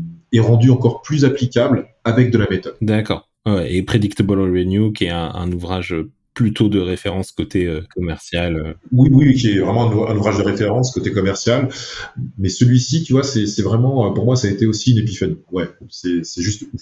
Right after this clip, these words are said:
Speaker 2: Ouais, plus, bah, comme tu disais, plus poussé, que, enfin, plus pratique, ce qui t'a vraiment donné une idée plus précise.
Speaker 1: Voilà. Et c'est cent pages, très lisible, surtout ça.
Speaker 2: D'accord. Ok, ouais, ouais, donc vraiment pratico-pratique. Ok. Euh,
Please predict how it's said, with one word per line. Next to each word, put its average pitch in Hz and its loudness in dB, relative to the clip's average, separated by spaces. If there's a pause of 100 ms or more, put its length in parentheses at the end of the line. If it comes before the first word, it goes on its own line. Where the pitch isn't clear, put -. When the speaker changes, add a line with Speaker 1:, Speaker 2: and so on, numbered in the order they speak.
Speaker 2:
Ouais, 104 -4 (100)
plus, 127 4
bah, 107 0
comme 107 0
tu 113 -6
disais, 120 2
plus - -6
poussé, 113 -2
que, - -4
enfin, 85 -6
plus - -12
pratique, 104 -6
ce - -14
qui 92 -10
t'a 85 -4
vraiment 90 -4 (300)
donné 95 0
une 95 -2
idée 95 -4
plus - -14
précise. - -12
Speaker 1:
Voilà. 87 -6 (160)
Et 110 2
c'est 117 2
cent 147 0
pages, 151 0
très - -2
lisible, 101 0 (100)
surtout - -2
ça. - -6 (140)
Speaker 2:
D'accord. 87 -8 (240)
Ok, 165 -4
ouais, 127 4
ouais, 110 2
donc 90 -4
vraiment 101 2
pratico-pratique. - -6 (140)
Ok. - -6 (680)
Euh, 117 2